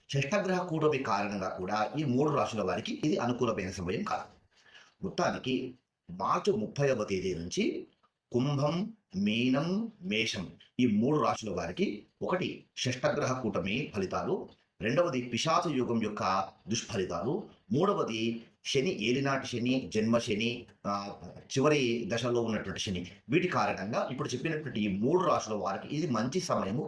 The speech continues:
కాదు. శని రెండున్నర సంవత్సరాలు ఒక్క రాశిలో ఉంటాడు కనుక రెండున్నర సంవత్సరాల పాటు ఒక్కో రాశి వారికి ఇది గడ్డు కాలము. తర్వాత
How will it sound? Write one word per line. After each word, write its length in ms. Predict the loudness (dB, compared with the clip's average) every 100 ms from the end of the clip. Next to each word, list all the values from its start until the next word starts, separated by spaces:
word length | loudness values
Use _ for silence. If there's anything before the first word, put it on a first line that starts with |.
| 0
కాదు. 280 | 0 0 -4 -8 _ _ _ _ _ _ -20 -20 -20 -14 -2
శని 220 | 0 2 2 0 -4 -12 -2
రెండున్నర 440 | 2 4 4 4
సంవత్సరాలు 480 | 2 0 0 0 2 2
ఒక్క 120 | 2
రాశిలో 420 | 2 0 0 0 0 0
ఉంటాడు 260 | -2 -6 -10 -18 _ _ -2
కనుక 200 | 0 2 0 0 -4 -8 -12 -2
రెండున్నర 440 | 0 2 4 2
సంవత్సరాల 540 | 2 -2 0 2 4 2 2
పాటు 440 | 0 0 -6 -8 -8 -6
ఒక్కో 280 | -2 0 2
రాశి 200 | 0 0
వారికి 360 | -2 -2 -4 -4 -4 -4
ఇది 320 | -2 -2 0
గడ్డు 200 | -2 -2
కాలము. 460 | 0 0 0 -4 -8 -12 -20 _ _ 2
తర్వాత 280 | 4 4